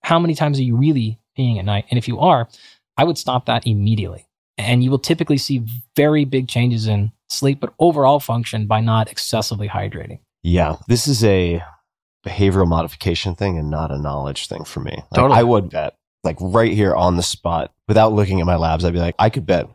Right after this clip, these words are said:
Speaker 2: half my net worth that I am hyperhydrating. Like, I know I'm hyperhydrating.
Speaker 1: Yeah.
Speaker 2: I'm just looking at my behavior over the last couple of weeks.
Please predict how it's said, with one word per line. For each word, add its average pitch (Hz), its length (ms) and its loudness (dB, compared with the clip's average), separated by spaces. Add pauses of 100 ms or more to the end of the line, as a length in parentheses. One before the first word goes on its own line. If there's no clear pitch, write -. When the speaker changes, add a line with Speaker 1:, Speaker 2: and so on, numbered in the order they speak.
(260)
Speaker 2:
half 95 300 -6
my 90 160 0
net 85 180 -2
worth - 260 -8
that 78 120 -2
I 73 140 0
am 76 200 -4 (180)
hyperhydrating. - 600 -8
Like, 87 140 -2
I 107 120 4
know 113 240 4
I'm 82 100 -4
hyperhydrating. - 600 -8
Speaker 1:
Yeah. 104 120 2
Speaker 2:
I'm 107 80 2
just 143 180 0
looking 117 240 4
at 90 60 0
my 87 80 -2
behavior 82 500 -6 (140)
over 104 120 4
the 90 60 2
last 82 560 -2
couple 87 200 -2
of 82 60 0
weeks. 82 340 -2